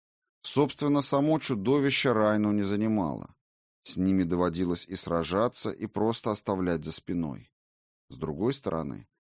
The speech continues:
страшилище, сидящее посреди мёртвого мира, это едва ли хорошо. Что оно, извините, ест?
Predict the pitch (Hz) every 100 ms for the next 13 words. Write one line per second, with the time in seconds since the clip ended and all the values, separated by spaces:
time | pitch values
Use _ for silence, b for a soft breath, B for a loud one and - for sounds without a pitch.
0 | _ - - 101 95 - 151 143 - 82
1 | - 95 110 107 - 98 104 - 98 92
2 | 104 95 101 90 92 85 87 110 139 135
3 | - 113 117 110 92 82 82 80 92 101
4 | - 69 - _ _ _ _ - - 147
5 | 151 151 - 135 120 127 131 - 131 113
6 | 139 - -